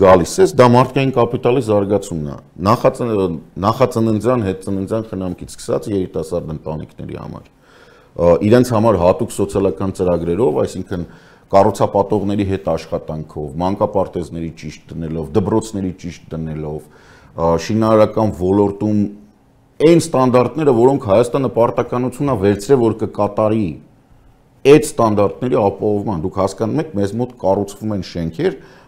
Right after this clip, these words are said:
որոնք, ը, ուրիշ երկրներում նախատեսված են, ը, բաների համար,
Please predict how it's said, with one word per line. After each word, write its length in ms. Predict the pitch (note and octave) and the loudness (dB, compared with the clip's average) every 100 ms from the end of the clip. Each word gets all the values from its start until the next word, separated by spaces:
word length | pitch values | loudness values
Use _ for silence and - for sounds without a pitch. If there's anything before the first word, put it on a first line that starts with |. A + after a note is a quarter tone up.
| - | -4
որոնք, 480 | F#2 A2+ C#3+ D3+ - - | 2 2 2 -4 -12 -8
ը, 100 | F#2+ F#2 F2+ F2 - - | -2 0 2 0 -2 -4
ուրիշ 180 | A2+ C3 F#2 | -2 -2 -2
երկրներում 640 | G2 F#2+ F#2+ F2 G#2 D#3+ C#3 | -2 -2 -4 -4 -4 -2 -2
նախատեսված 720 | G#2+ G#2 - G2+ - C3+ D#3 | -2 -4 -4 -8 -4 -4 -2
են, 80 | C#3+ | -6
ը, 600 | C3+ - - _ _ F2+ F2+ F2 E2 D2 - | -8 -16 -20 _ _ -4 0 0 -2 -6 -4
բաների 360 | F2 A2 C3+ B2 | -2 0 -2 -4
համար, 360 | G#2+ E2 C#2 | -4 -4 -8